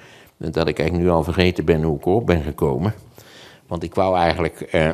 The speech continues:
een aantal zaken behandelen die, eh, dit jaar Nederland in hun wurgende greep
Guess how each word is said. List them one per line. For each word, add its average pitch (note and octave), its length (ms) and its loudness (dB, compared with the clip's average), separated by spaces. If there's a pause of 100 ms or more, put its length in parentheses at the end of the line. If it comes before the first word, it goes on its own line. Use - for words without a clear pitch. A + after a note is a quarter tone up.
een - 180 -4
aantal G2 440 0
zaken A#2 440 2 (800)
behandelen F#2+ 680 2
die, F2 280 -2
eh, D2 260 0 (280)
dit - 380 -8
jaar D2+ 220 -4
Nederland D2+ 580 -2
in D2+ 220 -6
hun C#2+ 240 -6
wurgende D2 480 -4
greep G2+ 440 -4